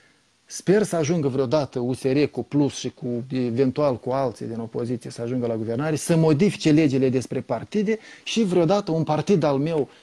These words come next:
laic, eu știu, pe care să-l fac cu alții, seculariști, cu alți apărători ai drepturilor omului și ale animalelor și vegani, uh,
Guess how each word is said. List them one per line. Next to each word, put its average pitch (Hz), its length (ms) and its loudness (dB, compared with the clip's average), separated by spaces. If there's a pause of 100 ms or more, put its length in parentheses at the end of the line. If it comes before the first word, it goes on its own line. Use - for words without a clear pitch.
(180)
laic, 143 600 -2
eu 110 100 -12
știu, - 200 -10
pe 110 120 -14
care 127 200 -4
să-l 127 180 -6
fac 143 260 -2
cu 131 100 -6
alții, 131 600 -4
seculariști, 143 800 -4
cu 131 320 -12 (360)
alți 151 280 -2
apărători 139 420 -2
ai 135 60 -4
drepturilor 127 500 -2
omului 123 480 -2 (260)
și - 440 0
ale 135 320 2
animalelor 127 760 -2 (420)
și - 260 -6
vegani, 127 580 2 (500)
uh, 120 720 -2